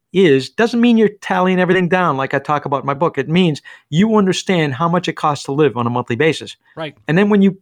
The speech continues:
Speaker 1: when you do that estimate one time, we can adjust that and then, and tweak it as we go. But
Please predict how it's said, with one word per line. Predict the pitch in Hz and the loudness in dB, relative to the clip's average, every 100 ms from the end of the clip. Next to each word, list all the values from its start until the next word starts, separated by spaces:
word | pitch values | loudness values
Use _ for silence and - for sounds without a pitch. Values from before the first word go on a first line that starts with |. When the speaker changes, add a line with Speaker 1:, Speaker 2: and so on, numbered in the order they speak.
| _ | _
Speaker 1:
when | 180 | 0
you | 196 | 2
do | 175 254 | 4 2
that | 208 | 2
estimate | 202 - 190 165 - | -2 -2 -4 -4 -4
one | 165 | -6
time, | - 220 202 165 | -4 -2 -2 0
we | 190 | -2
can | 202 165 | 0 -4
adjust | 135 214 - | 0 -2 0
that | 135 120 - _ _ _ _ - | -2 -2 -6 _ _ _ _ -4
and | 160 | 0
then, | 180 185 175 - _ | 2 0 -2 -12 _
and | 180 165 175 147 | -18 -12 -4 -4
tweak | - 262 196 | 2 2 4
it | |
as | 156 127 | 2 0
we | 151 | -2
go. | 247 | 0
But | 170 156 | 0 -4